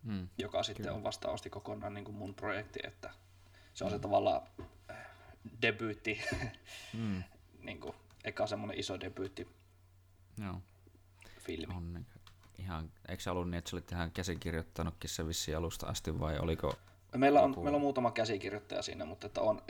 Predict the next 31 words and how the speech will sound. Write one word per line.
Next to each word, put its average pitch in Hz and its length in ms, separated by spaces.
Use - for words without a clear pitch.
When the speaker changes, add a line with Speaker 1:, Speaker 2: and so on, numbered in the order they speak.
Speaker 2:
on 107 140
ollut 107 180
alusta 107 340
asti - 160
mukana 98 360
kyllä - 180
siinä - 260
kans - 280
vahvasti, - 380
että - 200
Speaker 1:
Joo, 92 240
joo. 92 200
Siinä 92 380
sitten 90 380
päästään 87 500
näkemään, 85 540
mikä 87 360
on 85 240
oma 98 340
visio, 95 380
niin 87 140
kuin 87 220
vaan, 90 160
tai 90 140
Speaker 2:
Niin. 135 120
Speaker 1:
sitä, 92 160
just 92 200
sitä 95 180
omaa 92 340
visiota 90 400
tuottamaan 92 420